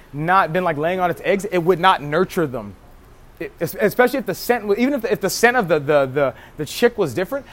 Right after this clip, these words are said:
the mother will stop nurturing and can actually end up attacking it because they had learned an autonomic response of, "This smell or this color tells me to nurture the animal." And when it lost that cue,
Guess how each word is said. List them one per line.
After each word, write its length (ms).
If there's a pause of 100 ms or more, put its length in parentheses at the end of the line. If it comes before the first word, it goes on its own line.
(120)
the 80
mother 160
will 60
stop 200
nurturing 220
and 100
can 100
actually 240
end 100
up 80
attacking 480
it 100
because 300 (300)
they 200
had 340
learned 280
an 120
autonomic 500
response 500
of, 340 (580)
"This 200
smell 420
or 140
this 180
color 480 (520)
tells 220
me 120
to 80
nurture 320
the 140
animal." 340 (420)
And 160
when 80
it 100
lost 340
that 200
cue, 400